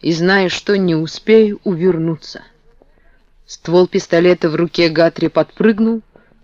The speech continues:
и я увидел неяркую в свете дня вспышку. Грохот выстрела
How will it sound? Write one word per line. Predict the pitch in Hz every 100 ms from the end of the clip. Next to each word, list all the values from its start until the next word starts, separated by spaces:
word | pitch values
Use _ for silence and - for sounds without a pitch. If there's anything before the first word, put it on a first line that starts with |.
| -
и |
я | 190 220
увидел | 220 190 220 214
неяркую | 202 190 190 220 - 214
в | 156
свете | - 180 202 208
дня | 180 196
вспышку. | - - - 143 - - - - _ _ _ _ _ _ _ _ _ _ _ _ _ _ _
Грохот | 165 220 233 -
выстрела | 190 208 - 190 175 170